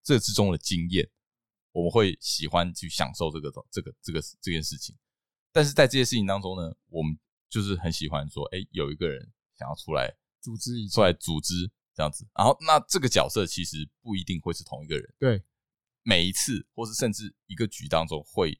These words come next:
Speaker 1: 会换人。
Speaker 2: 是。
Speaker 1: 会，每个人都，都有可能会变成
Speaker 2: 那个老大。
Speaker 1: 那个老大。
Speaker 2: 对，这，
Speaker 1: 会去享受他了。
Speaker 2: 这个，这个我来说一下哈。
Speaker 1: 哎。
Speaker 2: 这个，我，我自己觉得啊，我在我们这一群里面，在某些场合，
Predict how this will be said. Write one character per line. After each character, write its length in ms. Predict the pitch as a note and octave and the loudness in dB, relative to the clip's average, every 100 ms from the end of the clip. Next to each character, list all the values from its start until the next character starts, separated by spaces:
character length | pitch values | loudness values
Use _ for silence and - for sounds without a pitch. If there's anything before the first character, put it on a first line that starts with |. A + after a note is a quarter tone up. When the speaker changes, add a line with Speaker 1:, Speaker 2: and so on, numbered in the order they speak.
| _ | _
Speaker 1:
会 140 | - C3 | -2 0
换 240 | - F#2 | 4 4
人。 200 | D2+ _ _ - | 2 _ _ -6
Speaker 2:
是。 280 | - A#2 F#2 _ _ _ | 0 0 0 _ _ _
Speaker 1:
会， 100 | C#3 | -6
每 200 | C#3 G2+ | 2 4
个 80 | F#2 | 4
人 100 | G#2 | 2
都， 260 | G#2 A#2+ A#2+ _ | 4 4 2 _
都 140 | A#2+ A#2 | 2 4
有 100 | G#2+ | 4
可 160 | - | 0
能 100 | C#2+ | -2
会 100 | F#2+ | -2
变 200 | - F#2+ | -2 -2
成 160 | - C#2 - _ _ | -2 -8 -10 _ _
Speaker 2:
那 80 | C3+ | -2
个 60 | A#2+ | 2
老 100 | F#2 | 2
大。 40 | |
Speaker 1:
那 20 | |
个 100 | - | 4
老 160 | D#2+ B1+ | 4 4
大。 140 | D#2+ - - - | 2 2 -2 -6
Speaker 2:
对， 240 | A2+ F#2+ - _ | -4 -4 -8 _
这， 180 | - E3 | -4 -2
Speaker 1:
会 160 | - E3+ | 6 6
去 120 | D3+ | 8
享 180 | G#2+ - | 4 2
受 200 | - E2 | 4 2
他 120 | - | 2
了。 120 | C2+ | 0
Speaker 2:
这 0 | |
个， 60 | D#3 | 4
这 0 | |
个 60 | C3 | 4
我 100 | G#2+ | 4
来 120 | G#2 | 2
说 240 | G2+ A2 | 2 2
一 60 | G#2 | -2
下 180 | G#2 G2 | -4 -4
哈。 80 | D#2+ | -4
Speaker 1:
哎。 180 | C#2+ - | -4 -4
Speaker 2:
这 80 | G3+ | 0
个， 200 | E3+ C3+ - _ _ _ _ _ | 2 0 -4 _ _ _ _ _
我， 160 | - C#3+ C#3+ | 2 4 6
我 100 | B2+ | 4
自 100 | F#3+ | 4
己 60 | |
觉 120 | C3 | 2
得 120 | A#2+ A2+ | -2 -2
啊， 60 | |
我 100 | A#2 | 0
在 100 | E3 | 2
我 60 | C#3 | 2
们 100 | A2 | 2
这 100 | B2 | -2
一 40 | |
群 180 | A2 G#2 | -2 -4
里 60 | F#2+ | -6
面， 280 | G#2+ G2+ G2 _ _ _ - | -8 -10 -12 _ _ _ -2
在 280 | C#3 A#2+ A#2 | 2 2 0
某 180 | B2+ A2+ | 0 4
些 140 | A#2+ | 4
场 260 | C#3+ A2+ F#2+ | 4 2 -2
合， 240 | F#2 G2 | -8 -14